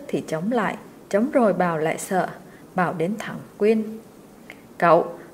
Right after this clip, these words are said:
bữa này thế nào tôi cũng bắt được con chim cho cậu." Thằng Quyên ngẩng đầu lên, mắt nó long lanh, ôm lấy Bảo, nó hỏi, "Chừng nào?"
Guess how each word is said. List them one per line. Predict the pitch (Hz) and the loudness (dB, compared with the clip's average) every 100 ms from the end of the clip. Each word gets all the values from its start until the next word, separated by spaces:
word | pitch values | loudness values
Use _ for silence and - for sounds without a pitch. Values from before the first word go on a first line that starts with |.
| - | 4
bữa | 196 | 4
này | 208 190 175 | 6 4 2
thế | 180 285 | 0 0
nào | 247 170 | 2 2
tôi | 147 190 | 2 0
cũng | 190 214 | 0 0
bắt | 262 - | 0 2
được | 196 160 | 0 2
con | 202 220 | 2 0
chim | 233 254 | 2 2
cho | 247 254 254 - - - | 2 0 -4 -10 -12 2
cậu." | 151 - - - - - - - - - - - - - | 4 4 -4 -16 -20 -20 -20 -20 -20 -20 -20 -20 -20 -6
Thằng | 196 170 226 | -4 -2 0
Quyên | 202 202 | 0 2
ngẩng | 175 160 | 0 0
đầu | 185 165 | 0 0
lên, | - 190 220 214 - - - - | 2 4 4 0 -8 -16 -14 -2
mắt | 208 226 | 0 2
nó | 247 | 2
long | 247 247 240 | 2 2 2
lanh, | 247 254 247 - - | 2 0 -2 -10 -2
ôm | 180 180 | 0 2
lấy | 185 202 | 2 0
Bảo, | 208 185 147 156 | 0 0 -2 -4
nó | 196 | -2
hỏi, | 226 175 160 202 - - - - | -2 -2 -2 -4 -8 -20 -20 -2
"Chừng | - 208 | 2 4
nào?" | 214 208 226 | 6 6 2